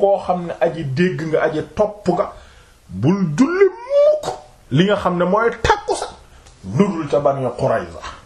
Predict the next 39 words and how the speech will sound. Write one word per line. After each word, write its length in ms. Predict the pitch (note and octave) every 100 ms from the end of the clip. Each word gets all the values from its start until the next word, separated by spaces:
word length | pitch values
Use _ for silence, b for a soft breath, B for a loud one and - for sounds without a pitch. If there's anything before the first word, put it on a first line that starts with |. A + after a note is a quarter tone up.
| - _ - - -
Ca 140 | C4+
saase 440 | F3+ - C4 - A3
la 100 | G3+
joxe 200 | F#3 -
ndigal 380 | D#3+ D#3 C3 G2+
la. 60 | - B B -
Waaye 320 | A#2+ C#3 D#3
tamit, 400 | F#3+ D4 G4+ - - _ _ _ _ _ - - - - - - - -
saxaaba 460 | - E3 E3+ E3+ D#3+
yi 60 | D#3+
radiyallahu 500 | D#3+ D#3 D#3 D#3 D3
anhum 200 | C#3 D3
it, 80 | D3+ - - - - - - - _ _
neewuñ 500 | C3+ D#3 D#3 D3 D#3
nañ, 280 | D3+ D3+ C#3+
"Ah, 100 | C#3 A2+
loolu 280 | D3 C#3
de 100 | C3
mooy 260 | C3+ E3 D#3
mën 200 | D#3 D3+
nañoo 280 | C#3 C#3 C3 -
xaar 200 | B2+ A#2
ba 100 | A#2+
ci 140 | -
kanam." 280 | B2 G2 D#2+
Déedéet, 320 | A2+ A#2 G#2
ci 100 | -
saase 300 | C3 E3 D#3+ D3+
lañ 180 | C3 B2
ko 100 | G#2
def. 220 | F#2 - - -
Léegi 320 | B2 C3+ C#3
nag 140 | D#3 -
loolu 280 | D3 C#3 C#3
buñ 240 | C#3+ D#3
ñëwee 300 | D#3 C#3+ C3
ci 160 | - C#3
côté 260 | - C3+ C3+
bii, 340 | B2 E3 A3+